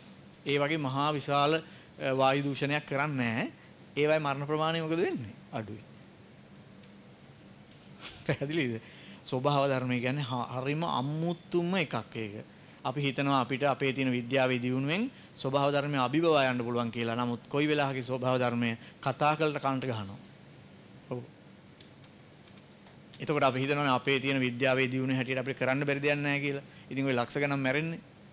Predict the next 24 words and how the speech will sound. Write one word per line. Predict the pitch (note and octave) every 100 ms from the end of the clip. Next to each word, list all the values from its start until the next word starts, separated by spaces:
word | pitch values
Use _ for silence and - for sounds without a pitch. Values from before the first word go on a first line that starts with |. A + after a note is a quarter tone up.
| - - -
කෝ | - E3 D#3
මොනවද | D3 D#3+
කරන්න | D3+ E3
පුළුවන්? | G#3 B2+ G2+ - - - - - - - - - - - - -
අපි | B2 C3+
කියන්නේ | A#2+ C3+ C#3
ඉස්සර | A#2+ D3 C#3+ C#3 - -
අපි | C3 C#3+
ඉතාලිය | A#2+ D3 D3+ D#3
යන්න | D#3 D#3+
බලාගෙන | C#3 C3 B2+ B2+
හිටියේ. | A#2+ A#2 A2
හරිද? | C#3 D#3 -
බෝට්ටුවෙන්. | D3+ C#3 B2 A#2 G#2+ -
දැන් | - D3 D#3
බෝට්ටුවෙන් | D3 D3+ F3 D#3+
ඉතාලිය | D3+ D3+
ඉඳන් | E3+ F#3+
මෙහෙ | D#3 F3+
එන්න | E3
බලනවා. | C3+ A2+ A2 A#2+
හරිද? | E3 F#3+ - - - - - - -
ඔය | - B2+
කොරෝනා | - A#2+ C3+ D3